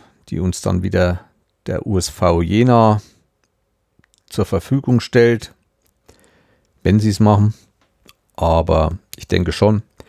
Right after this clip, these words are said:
Und dann können wir da drauf auch wieder unsere Thüringen-Meisterschaft austragen. Aber wie gesagt, zur derzeitigen Lage steht das alles noch in den Sternen. Tja, ich glaube,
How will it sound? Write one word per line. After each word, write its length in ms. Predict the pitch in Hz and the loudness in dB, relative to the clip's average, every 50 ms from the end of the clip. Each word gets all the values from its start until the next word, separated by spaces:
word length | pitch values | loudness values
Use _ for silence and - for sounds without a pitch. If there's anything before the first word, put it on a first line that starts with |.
| - - - - - _ _ | -20 -20 -20 -20 -20 _ _
Und 460 | _ 92 87 90 90 90 90 90 - - | _ 0 2 4 4 4 2 0 0 0
dann 180 | 90 90 90 | 0 0 0
können 240 | - - 95 87 87 | 0 0 0 2 2
wir 120 | 87 85 | 2 2
da 200 | - 90 80 82 | 2 2 2 2
drauf 360 | 82 - - 85 82 82 - - | 0 0 0 0 0 0 -2 -4
auch 240 | - 85 85 82 | -4 -4 -2 -2
wieder 200 | 92 92 87 82 | -2 -2 -2 -2
unsere 340 | 82 82 80 - - 78 - | -2 -4 -4 -4 -6 -8 -4
Thüringen-Meisterschaft 1120 | - - 120 120 117 110 107 107 104 95 - 101 101 - 104 98 92 - - - - - - _ _ _ _ _ _ _ _ 104 | 0 2 2 4 4 4 4 4 2 2 0 -2 0 2 0 0 0 -2 -8 -16 -20 -20 -20 _ _ _ _ _ _ _ _ -2
austragen. 800 | 98 98 104 - - - - 95 92 92 92 90 87 90 87 - _ _ _ _ - - _ _ _ _ _ _ _ _ _ _ _ _ _ | 0 0 0 0 -4 -4 -2 0 2 2 2 2 0 0 -2 -4 _ _ _ _ -20 -20 _ _ _ _ _ _ _ _ _ _ _ _ _
Aber 400 | - 104 101 98 101 98 92 87 | 0 2 4 4 4 4 2 0
wie 100 | 98 85 | -2 -2
gesagt, 420 | 87 80 - - 82 85 - - | -2 -2 0 0 -2 -2 -2 -2
zur 100 | - 95 | -4 -2
derzeitigen 580 | 82 85 87 90 87 - 87 82 78 78 78 80 | 0 2 0 0 2 0 0 0 0 -2 -2 0
Lage 360 | 80 78 76 78 82 85 85 | 2 2 2 0 0 -2 -4
steht 320 | - - - - 80 - | -6 -6 -6 -4 -2 -2
das 180 | 76 - - - | -2 -4 -4 -4
alles 360 | - 85 76 80 90 - - | -4 -4 -4 -2 -4 -4 -4
noch 180 | 82 76 - - | -4 -6 -6 -6
in 140 | - 85 | -6 -4
den 160 | 76 82 82 85 | -2 -2 -2 -2
Sternen. 680 | - - - _ 78 78 78 82 80 71 65 65 71 - _ _ _ _ _ _ _ _ _ _ _ _ _ _ _ _ _ _ _ _ _ _ | -4 -8 -6 _ 0 0 2 2 2 0 -2 -4 -6 -12 _ _ _ _ _ _ _ _ _ _ _ _ _ _ _ _ _ _ _ _ _ _
Tja, 320 | - - 127 117 110 104 | -4 0 2 4 4 4
ich 140 | 98 92 - | 2 0 -2
glaube, 640 | - - 117 120 135 139 135 131 131 135 131 127 117 | -2 0 2 2 2 2 2 2 2 4 4 2 2